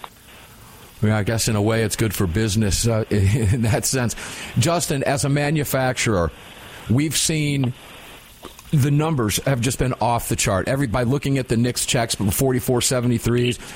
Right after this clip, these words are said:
you guys at one point were as much as, what, fifteen months out, if I'm not mistaken, as far as manufacturing and getting deliveries out there.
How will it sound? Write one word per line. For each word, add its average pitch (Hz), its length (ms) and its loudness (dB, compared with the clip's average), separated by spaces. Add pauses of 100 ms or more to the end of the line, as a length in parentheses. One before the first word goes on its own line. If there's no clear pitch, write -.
(120)
you 147 180 4
guys 147 200 2
at - 80 -2
one 135 180 0
point 139 300 0
were 123 160 2
as 95 100 0
much 123 220 0
as, 104 100 2
what, 104 140 0
fifteen 156 720 0
months 135 360 0
out, 123 300 0 (460)
if - 160 0
I'm 135 140 2
not 135 200 0
mistaken, 139 580 0 (360)
as 117 140 0
far 131 220 2
as 104 100 0
manufacturing 127 720 0
and 107 100 2
getting 120 220 0
deliveries 117 500 0
out 127 240 0
there. 139 220 0